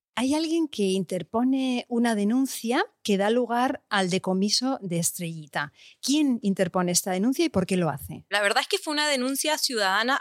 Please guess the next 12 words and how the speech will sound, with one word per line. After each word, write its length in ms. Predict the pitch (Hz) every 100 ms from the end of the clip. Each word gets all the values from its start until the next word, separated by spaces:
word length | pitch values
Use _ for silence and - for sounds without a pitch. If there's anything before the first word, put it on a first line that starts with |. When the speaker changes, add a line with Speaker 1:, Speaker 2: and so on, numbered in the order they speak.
| -
Speaker 2:
anónima. 580 | 190 202 220 170 147 - _
Entonces 340 | - 214 233 214
no 140 | 233
sabemos 480 | 233 240 233 269 247
bien 220 | 254 302 -
quién 180 | 254
la 60 | 247
interpuso. 640 | 254 269 285 330 262 - - _ - - - - - -
Y 100 | 262
la 100 | 285
interpuso 640 | 339 339 370 415 403 339
porque, 440 | 269 277 - 294